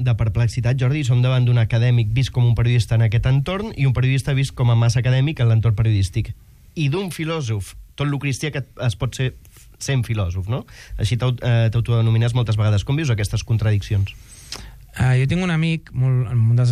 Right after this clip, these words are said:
Speaker 2: meus amics més amics, és una persona molt religiosa, d'una religiositat, cristià, catòlic, d'una religiositat molt conservadora, que jo titllaria d'integrista. Eh, jo li dic que ell és un fonamentalista perquè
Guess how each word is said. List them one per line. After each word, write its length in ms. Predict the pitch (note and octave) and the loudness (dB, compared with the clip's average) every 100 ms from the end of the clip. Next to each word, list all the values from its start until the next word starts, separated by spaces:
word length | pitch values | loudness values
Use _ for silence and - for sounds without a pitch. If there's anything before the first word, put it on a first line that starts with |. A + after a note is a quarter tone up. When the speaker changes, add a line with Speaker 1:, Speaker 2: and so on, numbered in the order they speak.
| B2 | 4
Speaker 2:
meus 160 | B2 | 4
amics 300 | A#2 A#2 A#2 | 4 4 2
més 160 | A#2 A2 | 2 4
amics, 480 | A2 A#2 B2 - - - - | 4 4 2 -4 -14 -16 -8
és 240 | - A#2 A#2+ | 0 2 4
una 80 | |
persona 240 | A2+ A2+ A#2 | 2 2 4
molt 160 | A#2 | 4
religiosa, 480 | A#2+ A2+ B2 A2+ C#3+ - - - - - - - - - - - - - - | 4 4 4 2 0 -4 -16 -16 -16 -18 -18 -16 -14 -14 -16 -20 -20 -6 0
d'una 240 | A#2+ C3 | 2 2
religiositat, 480 | C3 B2+ A#2+ A2+ G2+ | 2 2 2 0 -2
cristià, 400 | G2+ F#2+ A2 G#2+ | -4 -2 0 0
catòlic, 400 | A2 G#2+ G#2 C#3 - - - - - | 2 2 2 0 -8 -20 -20 -20 -2
d'una 240 | A#2 A#2 | 2 4
religiositat 640 | B2 A#2+ A2+ A2+ A#2 A#2 A2+ | 4 4 4 2 2 2 4
molt 380 | A2+ A2 A2 A#2 | 4 4 4 4
conservadora, 640 | A2 A2 A2 D3+ B2 F#3 - - - - - - | 2 2 2 2 0 -4 -10 -20 -20 -20 -20 -6
que 140 | G#2 | 0
jo 240 | G#2 A2+ A#2 A2 - | 2 4 2 0 -2
titllaria 400 | C3 A#2+ A#2+ A#2+ | -2 2 2 2
d'integrista. 720 | A#2+ A2+ A2 B2 A#2+ - D#3 - - - - - - - - - | 2 2 2 0 -2 -4 -4 -6 -18 -20 -20 -20 -20 -20 -20 -14
Eh, 160 | E3+ A2 | -2 2
jo 60 | G#2 | 2
li 120 | A2+ | 2
dic 100 | G#2+ | 2
que 80 | A2+ | 2
ell 80 | A2 | 4
és 80 | A#2+ | 4
un 80 | A#2 | 4
fonamentalista 640 | A2+ A2 G#2+ A2 G#2 A#2 | 4 4 4 2 2 0
perquè 280 | G#2+ G#2 G#2 | 0 0 2